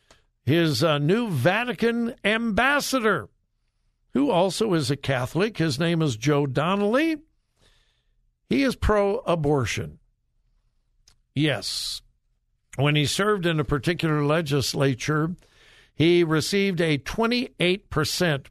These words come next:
pro-life voting record from the National Right to Life.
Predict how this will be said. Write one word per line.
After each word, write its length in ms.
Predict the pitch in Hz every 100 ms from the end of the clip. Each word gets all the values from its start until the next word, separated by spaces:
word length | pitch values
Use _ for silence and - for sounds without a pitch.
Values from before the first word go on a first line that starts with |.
| -
pro-life 920 | - 185 180 190 - 147 147 147 - -
voting 600 | 113 143 139 135 131 131 -
record 720 | 123 135 123 - 104 - 104 _ _ _ _ _ _
from 220 | 147 143
the 100 | 135
National 500 | 135 143 131 143 131
Right 320 | 120 127 113
to 100 | -
Life. 560 | 120 113 113 - - -